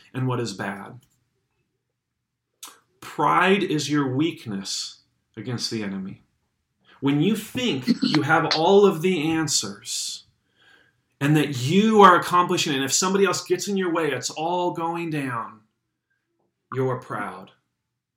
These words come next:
But if, like Nehemiah, you can say, "No, I need to stick with this. I can see you're the enemy.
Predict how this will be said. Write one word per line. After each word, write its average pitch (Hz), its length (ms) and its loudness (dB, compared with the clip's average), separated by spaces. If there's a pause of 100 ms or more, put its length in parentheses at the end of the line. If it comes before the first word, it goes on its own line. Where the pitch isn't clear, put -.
(340)
But 185 300 0
if, 160 200 0
like 160 220 -2
Nehemiah, 160 720 -4 (220)
you 160 140 -2
can 160 140 -6
say, 147 440 -6 (140)
"No, 160 400 -4
I 156 120 -4
need 185 240 -2
to 196 100 -2
stick - 280 -4
with 175 200 -6
this. 127 220 -8
I 143 60 -10
can 135 180 -10
see 190 240 -6
you're 180 160 -2
the 139 180 -6
enemy. 143 420 -6